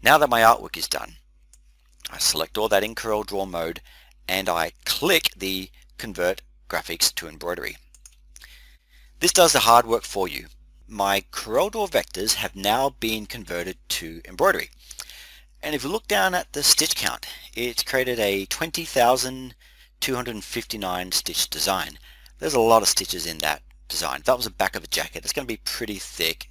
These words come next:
It'll be pretty much a mess on a t-shirt. It's gonna cause a lot of problems, right? I'm gonna have, probably have movement, I have a lot of warping effect, and it's just a lot of time on the machine. Well, that's where these new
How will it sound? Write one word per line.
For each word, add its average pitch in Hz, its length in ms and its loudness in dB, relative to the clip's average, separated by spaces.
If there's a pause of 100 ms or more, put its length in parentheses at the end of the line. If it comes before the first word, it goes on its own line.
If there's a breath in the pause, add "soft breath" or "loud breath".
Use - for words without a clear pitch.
(100)
It'll 98 160 -8
be 92 160 -12 (180)
pretty 156 300 -2
much 120 480 -2 (480 loud breath)
a 92 80 -2
mess 92 300 0
on 92 80 -6
a 90 60 -10
t-shirt. 85 420 -4
It's 113 140 -4
gonna 165 140 0
cause 120 220 -4
a 104 60 0
lot 82 100 -2
of - 100 -10
problems, - 320 -12
right? 98 200 6 (320 loud breath)
I'm 101 80 -16
gonna 98 180 0
have, 101 300 -2
probably 147 220 -2
have 120 180 2
movement, 95 420 -6
I 85 60 -8
have 92 120 -4
a 92 40 -8
lot 95 240 -4
of 92 160 -10
warping 80 340 -12
effect, - 420 -8 (400 loud breath)
and 120 60 -4
it's 120 120 4
just 143 140 -2
a 127 40 -6
lot 127 320 -2
of 120 80 -8
time 98 480 -6
on 82 220 -12
the 80 60 -18
machine. 80 420 -2 (840 soft breath)
Well, 110 140 0
that's 156 220 2
where 139 140 0
these 113 260 -6
new 104 200 -8